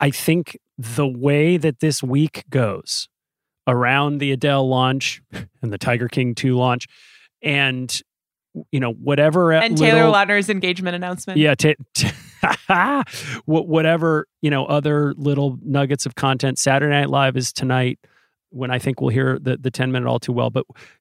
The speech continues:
Speaker 1: the performance of this relative to her core objectives for this mission, you know, whether she is trying to undercut the old catalog or whether this is just about creating a new market,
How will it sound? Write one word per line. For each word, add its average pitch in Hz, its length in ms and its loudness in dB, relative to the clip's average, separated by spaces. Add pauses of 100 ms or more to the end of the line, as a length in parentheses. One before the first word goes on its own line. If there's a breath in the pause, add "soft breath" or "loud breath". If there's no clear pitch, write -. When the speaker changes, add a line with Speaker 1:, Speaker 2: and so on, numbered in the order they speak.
(180)
Speaker 1:
the 151 180 2
performance 185 760 2
of 135 180 2
this 117 340 -2
relative 156 540 4
to 143 140 2
her 131 160 2
core 160 460 2
objectives 139 640 0
for 131 180 -4
this 123 340 -6
mission, 127 560 -2 (760)
you 175 100 -4
know, 131 100 -2
whether 156 460 2
she 160 240 -2
is 156 260 -2
trying 151 520 0
to 143 460 0 (500)
undercut 160 720 2
the 147 160 2
old 143 180 0
catalog 127 640 0
or 131 200 -4
whether 143 280 2
this 135 180 0
is 127 80 -2
just - 220 -2
about 131 240 0
creating 135 420 -2
a 120 60 -2
new 131 180 0
market, 131 460 0